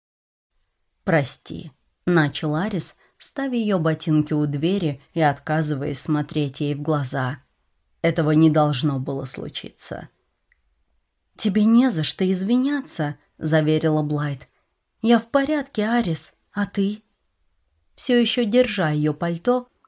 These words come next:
он поспешил к шкафу, чтобы его повесить.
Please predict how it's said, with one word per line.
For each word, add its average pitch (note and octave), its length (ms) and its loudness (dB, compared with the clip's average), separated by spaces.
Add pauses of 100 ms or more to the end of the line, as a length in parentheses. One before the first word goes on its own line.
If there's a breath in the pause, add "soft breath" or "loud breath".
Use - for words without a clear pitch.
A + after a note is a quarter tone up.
он D4+ 220 4
поспешил A#3 520 -2
к - 80 -10
шкафу, D#3 480 -4
чтобы D3 400 -2
его C3+ 240 0
повесить. C3 680 -6